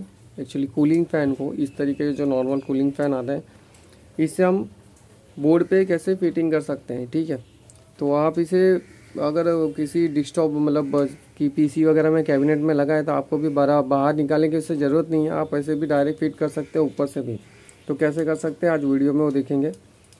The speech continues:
तो अगले वीडियो में हमने देखा था इसे एरो को इस तरफ से करना था। ठीक है, हमने स्क्रू को से इसे इस तर-, इस तरीके से मोड़ा था यहाँ पे, इस तरीके से। ठीक है,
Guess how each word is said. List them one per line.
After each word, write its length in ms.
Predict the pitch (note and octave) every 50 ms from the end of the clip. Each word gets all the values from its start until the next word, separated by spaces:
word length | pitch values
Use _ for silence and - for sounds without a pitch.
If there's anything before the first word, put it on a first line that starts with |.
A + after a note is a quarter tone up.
| - _ _ - -
तो 100 | D#3 D3
अगले 260 | D3+ D#3 D#3+ F3 F3
वीडियो 220 | E3+ F3 E3+ F3
में 120 | E3+ F3 F3
हमने 220 | E3+ E3+ E3+ E3+
देखा 260 | D#3+ E3 D#3 - E3+
था 120 | D#3+ E3+ E3
इसे 300 | E3 D#3 - F3 - D3+ D#3 D3+
एरो 240 | D3 D3 D3 D#3 D3
को 220 | D3+ D#3+ F3+ A3 C4+ - - - - - - - -
इस 180 | E3 D3+ - -
तरफ 240 | E3 D3 D3+ D3 -
से 160 | - E3 E3+ F#3+ G3+ F#3 - - -
करना 300 | D3 C#3+ C3+ C3+ C3 B2+
था। 140 | B2 D3 A#2+
ठीक 240 | A#2+ D3+ E3 E3
है, 60 | D#3 C3+
हमने 400 | B2+ B2+ C3 C3+ C#3 C3+ - -
स्क्रू 320 | - - - - C#3+ D3 C#3
को 280 | C#3 D#3 D#3 D#3+ D#3+ C#3 - - - - -
से 120 | D#3+ D#3 D3+ D3
इसे 220 | C#3 - E3+ D#3+
इस 220 | D3+ D3 D3 -
तर-, 180 | - D#3+ C#3 -
इस 280 | - - - D3+ C#3+ - - _ - - - _ _ -
तरीके 320 | D3+ C#3+ D3+ C#3 D3+ D3+
से 120 | C#3 D#3+
मोड़ा 280 | D3+ C#3+ C#3 C3+ C3 C3
था 140 | A#2 - C3+
यहाँ 240 | C3 B2+ B2+ B2+ C3
पे, 160 | B2+ D#3 F#3+ G#3 F#3+
इस 220 | - B2 A#2+ - -
तरीके 320 | C3 B2+ C3 A#2+ C#3 C3
से। 140 | B2+ - G3 G#3 - - - - - - _ _ - - - - -
ठीक 140 | - D#3+ D3
है, 120 | C3+ A#2